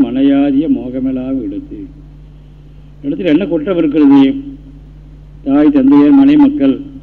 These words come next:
இது ஒரு மயக்கம் இருக்கு. ஒரு மயக்கம் இல்லை, ஆயிரக்கணக்கான மயக்கம் இருக்கு. அந்த மயக்கத்திலிருந்து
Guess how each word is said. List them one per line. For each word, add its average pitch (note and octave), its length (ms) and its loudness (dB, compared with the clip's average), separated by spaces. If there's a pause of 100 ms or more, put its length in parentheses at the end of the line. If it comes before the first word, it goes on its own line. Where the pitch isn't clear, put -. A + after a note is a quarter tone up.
இது E3+ 120 -8
ஒரு E3+ 200 -2
மயக்கம் A3 360 -2
இருக்கு. - 200 -8 (920)
ஒரு C#3 140 -2
மயக்கம் D3 380 2
இல்லை, C3 120 0
ஆயிரக்கணக்கான C3+ 560 -4
மயக்கம் A#2+ 360 -12
இருக்கு. - 200 -18 (1000)
அந்த D3+ 220 -4
மயக்கத்திலிருந்து C3+ 800 0